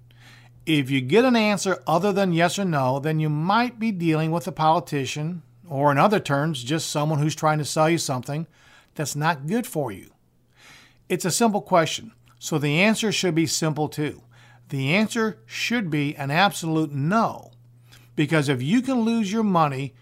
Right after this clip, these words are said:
you may not have time to get it back.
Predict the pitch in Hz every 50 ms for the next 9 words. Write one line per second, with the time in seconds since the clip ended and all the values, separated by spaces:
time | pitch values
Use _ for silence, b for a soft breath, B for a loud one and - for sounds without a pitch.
0 | b b b b 143 131 127 123 127 147 170 185 202 208 208 202 185 170 185 190
1 | 185 - 160 151 147 151 156 147 - 151 135 123 127 123 120 127 117 - 151 151
2 | 143 113 101 - _ - -